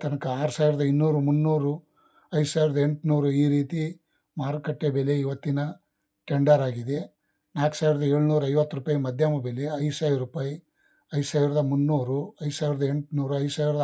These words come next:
ಆರುನೂರು ಈ ರೀತಿ ಮಧ್ಯಮ ಬೆಲೆ ಆಗಿದೆ ಇವತ್ತಿನ ಶುಂಠಿ ಮಾರುಕಟ್ಟೆ ಬೆಲೆ. ತುಂಬ ಚೆನ್ನಾಗಾಗಿದೆ ಅಂತ ತಿಳಿಬೋದು. ನೋಡೋಣ, ಯಾರಿಗೆಲ್ಲ ಈ ವಿಡಿಯೋ ಇಷ್ಟ ಆಗಿದೆ ಲೈಕ್ ಮಾಡಿ, ಶೇರ್ ಮಾಡಿ, ಕಮೆಂಟ್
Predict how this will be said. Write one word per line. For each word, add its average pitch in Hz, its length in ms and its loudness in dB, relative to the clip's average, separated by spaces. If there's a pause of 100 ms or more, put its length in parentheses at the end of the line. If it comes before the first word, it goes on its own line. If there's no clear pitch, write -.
(140)
ಆರುನೂರು 143 420 -2 (640)
ಈ 151 120 4
ರೀತಿ 147 200 -2 (120)
ಮಧ್ಯಮ 151 420 2
ಬೆಲೆ 131 200 0
ಆಗಿದೆ 123 260 -6 (100)
ಇವತ್ತಿನ 143 360 -6 (120)
ಶುಂಠಿ 135 300 -8 (120)
ಮಾರುಕಟ್ಟೆ 139 580 -8
ಬೆಲೆ. 135 180 -8 (680)
ತುಂಬ 147 200 4 (100)
ಚೆನ್ನಾಗಾಗಿದೆ 139 580 0
ಅಂತ 131 140 -8 (140)
ತಿಳಿಬೋದು. 131 500 -2 (1000)
ನೋಡೋಣ, 139 320 0 (2000)
ಯಾರಿಗೆಲ್ಲ 160 480 12 (140)
ಈ 165 40 6 (140)
ವಿಡಿಯೋ 160 240 8 (120)
ಇಷ್ಟ - 140 -6 (100)
ಆಗಿದೆ 151 280 0 (140)
ಲೈಕ್ 151 280 -2
ಮಾಡಿ, 151 180 0 (120)
ಶೇರ್ 151 300 4
ಮಾಡಿ, 147 180 0 (160)
ಕಮೆಂಟ್ 151 260 2